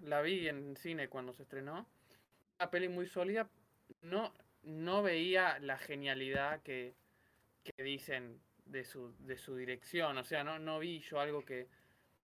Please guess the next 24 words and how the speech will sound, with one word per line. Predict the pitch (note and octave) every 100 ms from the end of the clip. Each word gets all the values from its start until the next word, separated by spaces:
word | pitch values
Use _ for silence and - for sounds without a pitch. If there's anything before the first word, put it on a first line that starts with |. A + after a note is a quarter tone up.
| _ _ _ _ _ _ _ _
una | B2
película | C#3 C3+ D3 D3 C#3
que | C3
para | B2+ B2
mí | C3 C#3
me, | C3+ B2 B2
me, | B2 A#2+ A#2 - _ _ _ _ _ -
me | C3
vuele | C#3 D3
la | C#3+
cabeza | C3+ C3 C#3 C3+ C#3+
con | C3 B2
algún | B2 A#2+ C3+ C3
aspecto | A#2+ - C#3 C3 - C#3
en | B2 B2
particular. | A#2+ A#2+ C3+ B2+ B2+ C#3 D3+ C#3+
Sí, | D#3
me | C#3
parece | B2 C3
que |
estaba | - C3 B2
muy | C3 C3
bien | C3+
actuada, | B2+ - E3 F3 F3